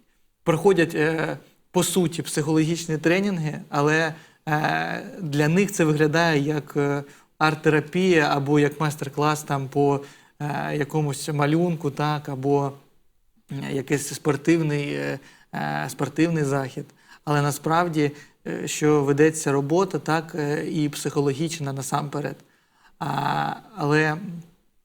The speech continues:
людям до сприйняття взагалі п-, психології н-, ніяк, е,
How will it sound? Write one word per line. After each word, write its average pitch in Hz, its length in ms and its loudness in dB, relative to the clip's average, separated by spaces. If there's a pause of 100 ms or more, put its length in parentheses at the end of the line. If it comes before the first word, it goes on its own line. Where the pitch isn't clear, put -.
(320)
людям 160 520 -2
до 151 200 4
сприйняття 147 720 -2
взагалі 143 480 -2
п-, - 180 -16 (140)
психології 151 720 2
н-, 139 380 -4 (100)
ніяк, 151 640 -2 (500)
е, 151 360 -2